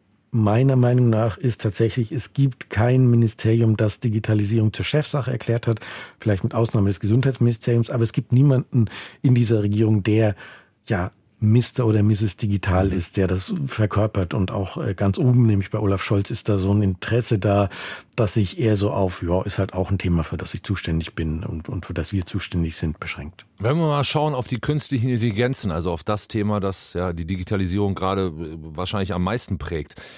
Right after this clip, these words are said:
Speaker 2: Ähm, viele haben jetzt ja durch Chat G P T auch mal so kennenlernen können, wozu diese künstlichen Intelligenzen fähig sind, was die machen können, wie die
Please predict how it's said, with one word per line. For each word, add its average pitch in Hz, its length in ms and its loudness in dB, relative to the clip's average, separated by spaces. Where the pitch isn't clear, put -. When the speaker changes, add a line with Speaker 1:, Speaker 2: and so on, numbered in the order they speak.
Speaker 2:
Ähm, 92 180 -2
viele 107 540 -2
haben 143 140 0
jetzt 139 140 0
ja 131 100 2
durch 123 180 0
Chat 135 220 -4
G - 100 -8
P 117 120 -6
T 135 160 -2
auch 120 80 2
mal 120 140 0
so 110 200 -2
kennenlernen 127 640 0
können, 120 460 0
wozu 120 380 -2
diese 131 340 0
künstlichen 127 440 -4
Intelligenzen 107 580 -2
fähig 131 460 0
sind, 127 320 0
was 117 180 -4
die - 140 -4
machen 120 300 0
können, 117 300 2
wie 110 80 0
die 113 180 0